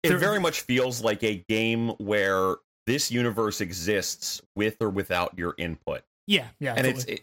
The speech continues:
Speaker 1: it's i-, in comparison to something like a Mass Effect, which, to be clear, I love Mass Effect as a franchise.
Speaker 2: Yes.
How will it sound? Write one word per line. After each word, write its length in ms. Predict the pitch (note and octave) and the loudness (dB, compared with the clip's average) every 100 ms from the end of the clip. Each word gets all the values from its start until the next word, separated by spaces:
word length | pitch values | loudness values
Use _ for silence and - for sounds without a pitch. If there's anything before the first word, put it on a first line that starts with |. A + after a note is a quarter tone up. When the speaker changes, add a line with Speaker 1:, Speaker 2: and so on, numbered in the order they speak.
| _ | _
Speaker 1:
it's 120 | - - | -8 -2
i-, 40 | |
in 140 | E3+ G#3 | 0 0
comparison 800 | - E3+ D3+ - D3+ D3 C#3 C3 | -2 -2 -2 0 0 2 0 -2
to 80 | A2+ | -2
something 380 | - A#2+ B2 A2 | -2 -2 0 0
like 220 | G#2+ G#2 | 0 0
a 40 | |
Mass 380 | F#2+ G2 F#2+ - | 0 2 2 0
Effect, 380 | - A2 F2 - | -2 0 0 -2
which, 220 | F#2 - - | -8 -10 -8
to 60 | |
be 140 | G#2+ G2+ | -6 -4
clear, 360 | - A2 F#2+ - | 0 2 2 2
I 120 | G2+ | 2
love 280 | G2 G2+ F2+ | 2 2 2
Mass 260 | F#2+ F2+ | 0 0
Effect 320 | F#2 - F2 - | -2 -2 -2 -4
as 80 | - | -16
a 40 | |
franchise. 580 | - G#2+ G2+ F2+ E2 - | -4 -2 0 0 -2 0
Speaker 2:
Yes. 280 | G#3 - | -2 -4